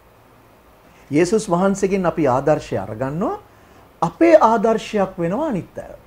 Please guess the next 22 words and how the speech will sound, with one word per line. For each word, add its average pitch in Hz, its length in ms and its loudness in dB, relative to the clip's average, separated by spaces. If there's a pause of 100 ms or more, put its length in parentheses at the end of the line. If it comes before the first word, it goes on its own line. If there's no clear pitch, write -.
(720)
කාටද? 175 280 -2 (240)
රැළට. 147 640 -6 (600)
අපි 294 180 -4
ආදර්ශයක්. - 520 -10 (1120)
ඒතර - 140 -2
අපේ 139 200 0
හැසිරීම, 151 500 -4
අපේ 131 260 -6
සියලු 147 320 -4
දේ 370 240 -2 (360)
ආදර්ශ. 147 420 -4
අපි 123 120 -8
ක්‍රියා 165 360 0
කරන 165 300 -2 (100)
විදිහ 185 260 -4 (380)
අනිත් 160 320 -8
අයට 175 160 -6
ආදර්ශයක් 123 800 -10
වෙන්න 98 220 -14
ඕනේ. - 300 -20 (480)
ඒ 269 220 4
හැර 147 460 -4